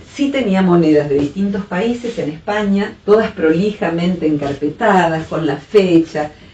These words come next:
y sabía la historia de ese país. Y ahí eso sí se llama colección. Pero cuando uno empieza a acumular sin ningún sentido y ya no es una colección,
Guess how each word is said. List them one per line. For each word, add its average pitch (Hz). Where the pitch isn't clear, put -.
y 196
sabía 147
la 139
historia 185
de 147
ese 151
país. 147
Y 269
ahí 294
eso 320
sí 302
se 170
llama 147
colección. 139
Pero 196
cuando 196
uno 302
empieza 175
a 147
acumular 165
sin 254
ningún 208
sentido 165
y 160
ya 165
no 175
es 180
una 143
colección, 143